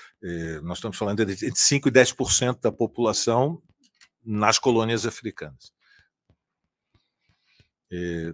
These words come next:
portanto, não é somente uma dominação epidérmica com representação militar, há transferência, ocorreu transferência em massa de centenas, milhares de colonos,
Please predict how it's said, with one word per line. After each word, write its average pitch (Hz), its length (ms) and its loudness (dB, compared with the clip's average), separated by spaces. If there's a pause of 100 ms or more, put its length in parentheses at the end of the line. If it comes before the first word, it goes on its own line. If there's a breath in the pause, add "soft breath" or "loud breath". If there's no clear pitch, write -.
portanto, 123 400 2
não 131 200 6
é 131 80 8
somente 131 480 0
uma 127 240 0
dominação 123 880 0
epidérmica 120 1160 2
com 113 160 -6
representação 113 840 -2
militar, 110 680 2
há 95 200 0
transferência, 123 880 -2
ocorreu 113 420 -6
transferência 101 640 -10 (240 soft breath)
em 117 120 -4
massa 117 480 0
de 120 240 -6
centenas, 120 560 -4
milhares 107 480 -2
de 135 80 -12
colonos, 117 680 4